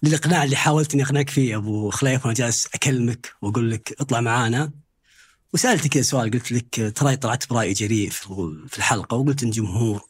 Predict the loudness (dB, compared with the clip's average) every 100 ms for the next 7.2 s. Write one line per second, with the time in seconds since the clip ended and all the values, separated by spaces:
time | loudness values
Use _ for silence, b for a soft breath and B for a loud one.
0 | -2 2 2 0 -6 _ _ _ 0 0
1 | 0 -4 -4 -4 -2 0 0 0 0 -2
2 | 0 0 0 -2 -4 -2 -2 -2 -2 -8
3 | _ _ _ _ _ _ -4 -2 -2 -2
4 | -6 -10 0 2 2 2 2 2 0 -6
5 | -10 _ _ B B B 0 2 2 0
6 | -4 -2 -2 -2 _ _ 0 0 0 -2
7 | -2 -6